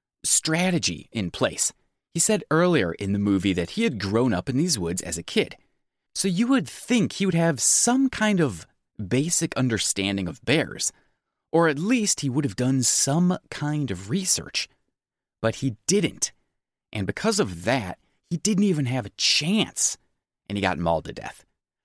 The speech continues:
I think this is a great movie and a great story. It's a different subject, but it drives home the point that you need to have some kind of plan in place. Even if it's not the greatest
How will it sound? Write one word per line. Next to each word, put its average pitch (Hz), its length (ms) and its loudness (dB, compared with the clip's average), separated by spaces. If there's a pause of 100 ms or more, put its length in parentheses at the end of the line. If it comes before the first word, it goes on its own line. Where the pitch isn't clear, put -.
(220)
I 180 140 4
think 214 240 2
this 135 180 2
is 104 140 2
a 90 40 0
great 90 300 -2
movie 87 220 -2
and 135 100 2
a - 20 -8
great 90 240 0
story. 87 460 0 (320)
It's 127 160 0
a 131 60 2
different 147 380 0 (180)
subject, 117 840 0
but 147 140 2
it 101 180 -4
drives 143 680 2
home 127 460 0
the 90 120 -6
point 92 640 -4 (560)
that - 160 -2
you 123 120 0
need 247 240 4
to 165 60 -4
have 185 240 -2
some 196 340 0
kind 113 320 -4
of - 140 -8
plan 226 300 -4
in 196 80 -2
place. - 400 -6 (420)
Even 247 360 4
if - 100 -2
it's 180 180 0
not 165 220 2
the 123 100 -2
greatest 104 800 0